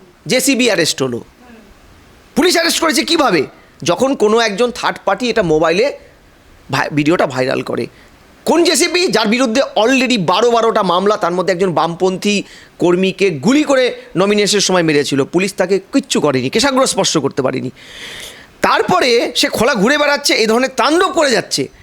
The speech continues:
আমার প্রশ্নটা হচ্ছে যে এই হামিদুল, যা, যিনি নিজের টিভিতে প্রকাশ্যে বলেছেন, "জেসিবি আমার দলের লোক, এক লক্ষ ভোটে লিড দিয়েছে",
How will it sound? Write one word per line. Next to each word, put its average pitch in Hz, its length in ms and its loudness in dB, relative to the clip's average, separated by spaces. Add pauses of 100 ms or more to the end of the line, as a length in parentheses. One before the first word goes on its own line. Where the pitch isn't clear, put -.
(220)
আমার 156 180 -2
প্রশ্নটা 202 400 -2
হচ্ছে 226 500 0 (460)
যে 277 300 2 (1040)
এই 269 180 2
হামিদুল, 269 800 0
যা, 175 340 0
যিনি 220 240 0
নিজের 220 380 2 (160)
টিভিতে 247 340 0
প্রকাশ্যে 277 520 -2
বলেছেন, 269 400 0
"জেসিবি 220 380 0 (100)
আমার 208 360 0
দলের 233 220 2
লোক, 254 260 0
এক 233 340 -4
লক্ষ 285 260 0
ভোটে 226 300 0
লিড 190 260 0
দিয়েছে", 135 380 -2